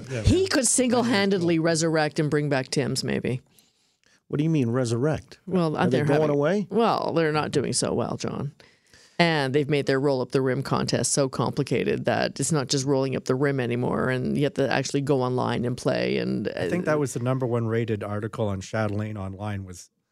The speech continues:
Speaker 4: explaining the roll up. Just
Speaker 2: Actually, it was
Speaker 4: roll up
Speaker 2: number
Speaker 4: the
Speaker 2: one
Speaker 4: rim.
Speaker 2: rated on my LinkedIn. That's
Speaker 4: Was
Speaker 2: where,
Speaker 4: it?
Speaker 2: yeah,
Speaker 4: Okay.
Speaker 2: that's what,
Speaker 4: Fair
Speaker 2: that was
Speaker 4: enough.
Speaker 2: my source of news today.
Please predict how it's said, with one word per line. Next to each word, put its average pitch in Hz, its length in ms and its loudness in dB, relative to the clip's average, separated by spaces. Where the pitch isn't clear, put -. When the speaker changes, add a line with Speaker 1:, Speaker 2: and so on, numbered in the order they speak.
Speaker 4:
explaining 120 840 -2
the 104 80 -6
roll 110 260 0
up. 110 100 -2
Just - 100 -6
Speaker 2:
Actually, 185 280 4
it 170 40 0
was 170 160 4
Speaker 4:
roll 165 40 0
up 180 60 4
Speaker 2:
number 180 140 4
Speaker 4:
the 175 40 4
Speaker 2:
one 170 160 2
Speaker 4:
rim. 160 80 2
Speaker 2:
rated 160 300 2
on 151 120 2
my 143 120 2
LinkedIn. 135 480 2
That's 143 160 2
Speaker 4:
Was 143 200 4
Speaker 2:
where, 135 100 2
Speaker 4:
it? 131 120 2
Speaker 2:
yeah, 151 180 4
Speaker 4:
Okay. 139 80 0
Speaker 2:
that's 165 220 2
what, 160 180 2
Speaker 4:
Fair 143 120 0
Speaker 2:
that 185 120 4
was 180 100 2
Speaker 4:
enough. - 40 0
Speaker 2:
my 175 120 4
source 165 280 2
of 160 100 0
news 151 260 2
today. 131 360 0